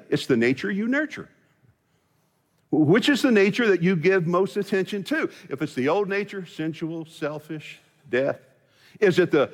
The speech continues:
new nature that is spiritual, focused on God, loving others, right? The nature you nurture is a nature that will dominate your thinking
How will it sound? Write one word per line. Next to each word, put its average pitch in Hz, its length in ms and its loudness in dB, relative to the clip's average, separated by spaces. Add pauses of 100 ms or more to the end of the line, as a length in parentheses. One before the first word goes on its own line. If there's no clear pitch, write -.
(100)
new 254 240 2
nature 220 640 0 (160)
that 143 160 -2
is - 80 -4
spiritual, 175 880 -2 (140)
focused 170 420 -2
on 156 140 -2
God, 156 420 -2 (280)
loving 147 360 0
others, 151 420 -6 (560)
right? 143 240 2 (300)
The 143 100 4
nature 202 340 4
you 180 140 4
nurture 185 460 2
is 160 200 -4
a 143 60 2
nature 175 400 0
that 160 160 -4
will 143 80 -4
dominate 160 560 -6
your 147 120 -10
thinking 185 460 -10